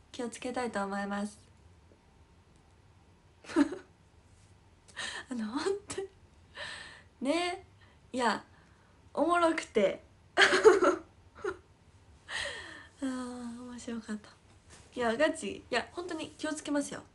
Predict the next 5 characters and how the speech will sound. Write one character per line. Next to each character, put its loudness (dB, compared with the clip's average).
も -6
ち -4
ろ -2
ん。 -12
そ -4